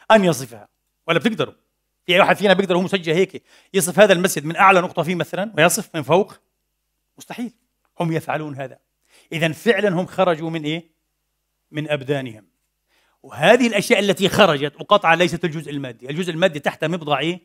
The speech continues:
الجراحين، وتحت أدوات المنعشين، حقن الماء الملح المبرد وحقن الأدرينالين وأمثال هذه الأشياء، يعبثون به، يحقنونه،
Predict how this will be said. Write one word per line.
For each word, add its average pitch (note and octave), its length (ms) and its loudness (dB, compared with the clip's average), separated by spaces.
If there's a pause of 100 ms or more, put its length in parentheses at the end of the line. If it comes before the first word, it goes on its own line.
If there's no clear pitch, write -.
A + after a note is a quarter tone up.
(100)
الجراحين، C3+ 640 -6 (480)
وتحت - 320 -4
أدوات D#3 500 2 (180)
المنعشين، D3+ 800 -6 (1300)
حقن D#3 300 -4
الماء C#3+ 300 0
الملح C#3+ 380 -8 (280)
المبرد E3 560 -2 (240)
وحقن D#3+ 380 -6 (160)
الأدرينالين D#3+ 840 -2 (160)
وأمثال F3 420 -2
هذه D3 180 -2
الأشياء، C#3 460 -12 (280)
يعبثون D3 460 -6
به، C#3+ 200 -10
يحقنونه، D#3+ 800 -8